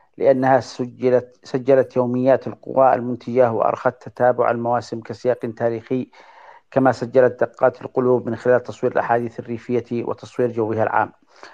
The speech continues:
كلام كثير كتبه الدكتور، آه، والأستاذ العزيز الغالي المرحوم، آه، عبد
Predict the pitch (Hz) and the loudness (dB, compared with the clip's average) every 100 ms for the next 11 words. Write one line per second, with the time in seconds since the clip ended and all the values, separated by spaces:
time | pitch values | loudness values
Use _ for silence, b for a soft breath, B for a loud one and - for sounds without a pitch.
0 | B B - 147 156 - 139 151 - 120 | B B 2 4 4 2 4 4 4 0
1 | 123 120 117 113 - 123 117 139 127 123 | 4 2 0 -6 2 2 4 0 2 0
2 | 120 135 135 135 131 - 123 110 104 113 | 0 0 0 -2 -4 0 2 2 -2 -4
3 | 120 120 110 - 117 117 - 120 117 - | -4 -6 -8 -6 -6 -6 -2 0 0 -4
4 | 113 107 110 113 107 - 113 113 107 | -6 -8 -4 -4 -4 -2 0 2 2